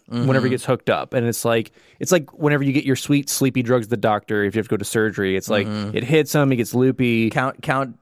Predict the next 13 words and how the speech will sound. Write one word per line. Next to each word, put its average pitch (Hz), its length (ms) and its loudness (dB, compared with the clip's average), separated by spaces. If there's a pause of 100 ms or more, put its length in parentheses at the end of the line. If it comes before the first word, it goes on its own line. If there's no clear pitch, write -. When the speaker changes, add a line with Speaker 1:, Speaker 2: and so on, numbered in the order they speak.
(160)
Speaker 2:
count 123 260 -2
backwards 113 460 0
from 123 300 0
ten, 123 380 0
you 117 120 2
get 117 160 0
to 123 120 -2
eight, 107 300 0
and 107 140 -2
then 98 140 -4 (420)
Speaker 1:
Yeah, 127 420 0
and 147 180 0
so 143 440 4